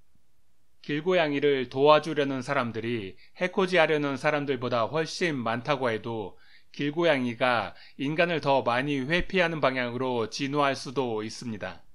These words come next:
길고양이를 죽이려는 사람 한 명당 길고양이에게 먹이를 주려는 사람들이 열 명이나 된다고 합시다. 그리고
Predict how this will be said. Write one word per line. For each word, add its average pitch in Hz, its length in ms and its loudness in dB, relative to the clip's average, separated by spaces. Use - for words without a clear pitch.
길고양이를 139 1000 0
죽이려는 147 560 0
사람 131 380 0
한 147 180 -6
명당 120 600 -4
길고양이에게 135 1160 0
먹이를 143 460 -2
주려는 139 420 -4
사람들이 120 680 -2
열 131 200 0
명이나 147 420 0
된다고 123 420 -2
합시다. 104 540 -6
그리고 135 720 -2